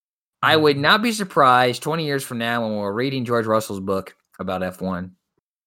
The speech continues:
that, uh, maybe it'll be a little bit longer than twenty years. But when we read his book about his time in F one and racing, he says, "I was crying underneath that helmet," and he didn't wanna be like Mika Hakkinen and have the world watching you cry with your helmet off. Because,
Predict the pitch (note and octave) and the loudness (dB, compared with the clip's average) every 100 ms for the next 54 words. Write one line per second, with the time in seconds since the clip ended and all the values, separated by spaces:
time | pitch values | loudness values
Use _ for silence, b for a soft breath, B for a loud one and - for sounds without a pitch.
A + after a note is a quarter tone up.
0 | _ _ _ G#2 F#2+ - G2 F#2+ A#2 A2 | _ _ _ -2 -2 -2 -2 0 0 0
1 | F#2+ G2 F#2 F#2 F2 E2+ F2 E2+ E2+ - | 0 0 0 0 -2 -2 -2 -2 -6 -6
2 | F2+ F2+ F2 - G#2 B2 F3 G3+ B3+ B3+ | -4 -2 -4 -6 -4 2 6 6 6 6
3 | F#3 G3+ C3+ D#3 C3+ A#2+ A#2 A#2+ - A#2 | 8 6 8 6 6 4 4 4 2 2
4 | A#2 A2 A2 - G#2+ G#2 G2 F#2+ F#2+ - | 2 2 0 0 0 0 0 -2 -2 -6
5 | F2+ F2+ b b _ A#2+ A#2+ A#2 A2 C#3 | -6 -8 b b _ -2 2 2 4 4
6 | C#3+ - - D3 B2 A2 G#2 G2+ G2 G2+ | 4 0 2 4 4 2 -2 -4 -2 -2
7 | F#2+ G#2+ G#2+ A2 - G#2 F#2+ G#2 B2 B2 | 0 -2 -2 -2 -6 -8 -6 -2 0 0
8 | B2 A2 G2+ G2 A2+ B2+ C3 C3 B2 G2+ | 0 0 -2 -2 -2 0 0 0 -2 -4
9 | G2 F#2+ F2+ F2+ G2 G#2+ G2 G2 G2+ A#2+ | -4 -4 -6 -8 -2 -2 -2 -4 2 6
10 | A#2+ A2 A2 A2 - G2+ G2 - F#2+ E2+ | 6 4 4 4 2 -4 -4 -2 2 2
11 | - - _ _ _ - - F#2+ F#2 - | 0 -8 _ _ _ -18 -14 -14 -14 -16
12 | - _ _ _ _ _ _ _ _ _ | -20 _ _ _ _ _ _ _ _ _
13 | _ _ _ _ C3 B2+ C#3 B2 | _ _ _ _ -4 2 2 2